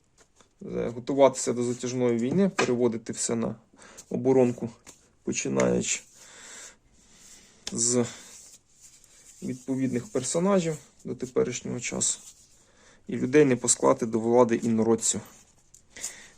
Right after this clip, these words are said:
Не пускати до влади. Ну, маємо те, що маємо. Готуємося до того, що показують нам руни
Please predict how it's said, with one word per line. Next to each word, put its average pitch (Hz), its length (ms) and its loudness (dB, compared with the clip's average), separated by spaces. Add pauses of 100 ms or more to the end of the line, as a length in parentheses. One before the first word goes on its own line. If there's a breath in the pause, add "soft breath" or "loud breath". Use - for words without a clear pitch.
Не - 140 -10
пускати - 540 -8
до - 160 -4
влади. 107 400 -4 (2500 loud breath)
Ну, 185 200 2
маємо 190 320 10
те, 185 100 6
що - 160 6
маємо. 123 400 10 (100)
Готуємося 147 600 4
до 135 100 -6
того, 135 320 -4
що 131 200 -6 (220)
показують 127 600 4
нам 127 140 -2
руни 127 300 0